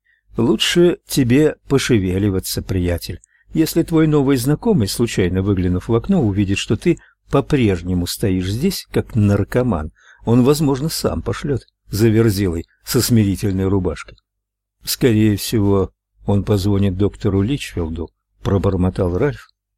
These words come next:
и побрел к Гаррис-авеню. Остановившись на пороге дома Луизы, он несмело спросил:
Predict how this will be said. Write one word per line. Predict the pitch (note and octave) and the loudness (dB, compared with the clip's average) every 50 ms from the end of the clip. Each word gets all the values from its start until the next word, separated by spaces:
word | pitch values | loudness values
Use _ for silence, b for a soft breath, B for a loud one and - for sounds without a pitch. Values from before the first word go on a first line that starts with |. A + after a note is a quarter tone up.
| _ _ | _ _
и | - A3+ A3+ | 0 0 0
побрел | - - D#3 E3 B2 G2 E2+ F2 F2+ F#2 F2+ F2 - _ _ _ _ _ _ _ - | 2 2 0 0 0 -4 -6 -2 0 0 0 0 -2 _ _ _ _ _ _ _ -10
к | |
Гаррис-авеню. | F#2+ F2+ F2+ F2 G#2 G2 F#2+ G2+ C3 B2+ - - - G2+ F2 F#2+ F#2+ E2+ E2 D#2+ - _ _ _ _ _ _ _ _ _ _ _ _ _ _ _ _ _ _ _ _ _ _ _ _ _ _ _ _ _ _ - | -8 -8 -2 0 0 2 2 0 -2 -4 -6 -4 -4 -2 -2 -2 -2 -2 -4 -8 -10 _ _ _ _ _ _ _ _ _ _ _ _ _ _ _ _ _ _ _ _ _ _ _ _ _ _ _ _ _ _ -4
Остановившись | - - A#2+ - - D3 C#3 D3+ D3+ D#3+ E3 - - D#3 C3 - | 0 0 0 2 2 2 2 2 2 2 0 -2 -2 -6 -4 -2
на | C#3+ C3 | -2 0
пороге | B2 C#3 C#3 C#3 C3 B2+ | 2 2 2 2 2 0
дома | B2+ A#2+ C#3 B2+ C3 C3 | 0 2 2 2 4 2
Луизы, | B2+ C#3 D3+ F3 F3+ D#3 G#2+ G2+ G#2 | 2 4 4 4 4 4 4 4 4
он | G2+ G#2+ A2 | 4 4 4
несмело | A2+ G#2+ - - C3 B2 A#2 A2+ | 2 2 0 0 0 2 2 0
спросил: | A2 - - - A2+ A2+ - - A2 F#2+ F2 - | 0 -2 -2 -2 -2 -2 -2 -2 -2 -2 -4 -4